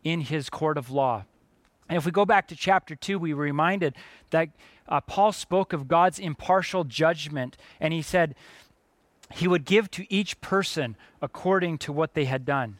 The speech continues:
And then in chapter three, he spoke of the whole world being held accountable to God and insisted that no human being would be declared righteous in God's sight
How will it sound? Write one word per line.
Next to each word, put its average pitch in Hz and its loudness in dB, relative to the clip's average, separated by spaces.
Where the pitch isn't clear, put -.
And 160 0
then 202 4
in 196 2
chapter 190 0
three, 196 -4
he 151 -4
spoke 190 -2
of 156 -8
the 160 0
whole 226 0
world 190 2
being 170 -2
held 160 0
accountable 170 -2
to - -10
God 147 4
and 151 -4
insisted 147 -2
that 165 4
no 160 2
human 226 0
being 170 0
would 147 -2
be 160 -2
declared 147 0
righteous 160 -2
in 139 -6
God's 143 0
sight 139 -2